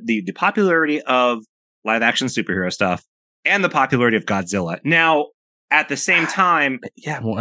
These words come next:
Speaker 2: I gotta imagine
Speaker 1: because
Speaker 2: maybe it's rights. Maybe that's tied up in international release or
Speaker 1: I mean, I can
Speaker 2: I
Speaker 1: also see, like, the production values are not super high. You know, this is, this is early days. This is,
Speaker 2: Yeah,
Speaker 1: I mean,
Speaker 2: it
Speaker 1: but for what, for what they can do, honestly, it's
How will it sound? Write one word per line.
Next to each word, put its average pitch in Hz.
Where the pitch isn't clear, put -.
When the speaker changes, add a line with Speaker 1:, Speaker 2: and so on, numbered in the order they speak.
Speaker 2:
I 117
gotta 151
imagine 202
Speaker 1:
because 208
Speaker 2:
maybe 127
it's 120
rights. -
Maybe 104
that's 104
tied 110
up 107
in 104
international 101
release 98
or 87
Speaker 1:
I 254
mean, 285
I -
can -
Speaker 2:
I -
Speaker 1:
also 262
see, 214
like, 175
the 147
production 170
values 139
are 123
not 123
super 101
high. 78
You 131
know, 113
this 147
is, 143
this 123
is 120
early 147
days. 135
This 127
is, 127
Speaker 2:
Yeah, -
Speaker 1:
I 123
mean, 120
Speaker 2:
it -
Speaker 1:
but 165
for 170
what, 160
for 151
what 127
they 135
can 98
do, 156
honestly, 139
it's -